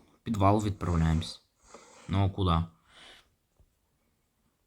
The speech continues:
Але треба ще другий раз достовіритись, чи вона точно в підвалі. Та, вона якраз вже виходить. Зараз ми з нею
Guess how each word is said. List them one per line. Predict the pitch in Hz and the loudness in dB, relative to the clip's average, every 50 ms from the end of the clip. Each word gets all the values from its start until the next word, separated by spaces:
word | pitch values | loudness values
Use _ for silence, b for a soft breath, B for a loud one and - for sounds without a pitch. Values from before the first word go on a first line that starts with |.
| _ - _ | _ -4 _
Але | 101 107 110 | 2 2 4
треба | 98 120 143 143 139 131 127 | 4 6 8 10 10 10 8
ще | 135 - 135 | 6 4 4
другий | 127 131 139 135 | 4 6 6 8
раз | 131 131 127 120 | 10 10 8 8
достовіритись, | 113 117 117 117 - 120 113 113 120 110 95 - - 98 - | 6 0 -2 0 0 0 4 6 6 4 4 0 -4 -6 -4
чи | - 107 | -2 -2
вона | 101 101 107 101 | 0 0 0 0
точно | 95 120 117 - - 101 | 2 2 2 2 0 -2
в | 95 | -4
підвалі. | - 104 90 95 143 156 151 120 101 | -2 -4 0 6 8 8 10 8 6
Та, | - 101 95 | 4 2 2
вона | 92 107 143 170 180 | 4 4 6 6 6
якраз | 170 165 143 139 135 - 127 | 6 6 4 2 2 2 0
вже | 123 117 117 110 | 2 2 2 2
виходить. | 104 104 98 - 90 87 92 92 | 2 0 0 0 0 0 0 2
Зараз | 95 - 95 120 117 117 117 | 6 6 6 6 4 4 2
ми | 113 107 104 | 2 2 4
з | 104 | 4
нею | 113 113 110 107 98 | 4 4 4 4 0